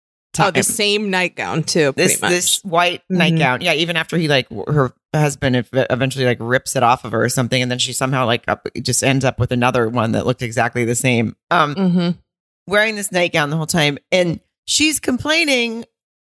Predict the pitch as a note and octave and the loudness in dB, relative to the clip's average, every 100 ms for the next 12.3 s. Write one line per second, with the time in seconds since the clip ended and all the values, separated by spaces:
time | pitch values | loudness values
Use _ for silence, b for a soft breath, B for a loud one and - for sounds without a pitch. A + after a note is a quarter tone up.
0 | - G#3+ G#3+ F#3+ - - A#3 A3+ A3 A3 | -4 -2 0 -4 -6 -2 2 2 -2 -4
1 | G#3 F3 F3+ F#3 E3+ C#3+ - - - - | 0 0 0 0 0 -2 -4 -8 -6 -4
2 | - F#3+ F#3 - - G3 - B3+ C4+ A#3+ | -2 -2 -2 -4 -6 -6 -2 0 -2 -4
3 | G#3 F3 F3+ F3 E3 F3 D#3+ D#3 D#3+ D#3 | 0 0 0 0 -2 0 -2 -4 -2 -2
4 | C#3+ D#3 C3 B2 B2 C#3+ - D#3 C#3 B2+ | -2 -2 0 0 0 -4 -2 0 0 0
5 | B2 - B2+ A#2+ A2+ - A2+ - A#2+ - | 0 0 0 0 -2 0 0 0 -2 -2
6 | G#2 G2 A2 G#2+ - _ D3 C3 B2 B2+ | -4 -2 0 0 -2 _ -2 0 -4 -8
7 | _ _ _ _ _ _ _ _ E3 D#3+ | _ _ _ _ _ _ _ _ -2 0
8 | D3+ D3 - D#3 B3 E4 F3 D#3 F3 E4 | 0 -4 0 2 4 2 2 2 0 0
9 | F4+ C5 - D#4+ A#3+ A3 G3 D#3+ D#3 G#3 | 0 0 0 -2 -2 -2 -2 -4 -4 -2
10 | F#3+ B2 D3 C3+ F3 B3 B3+ F3+ E3+ D#3 | 0 -2 -6 -8 -2 0 0 0 -4 -6
11 | - F3+ F3 F#3 F#3+ G3 G3 G3+ G3 - | -6 -2 0 0 0 0 0 0 -2 -2
12 | - G#3+ G3 | -2 0 0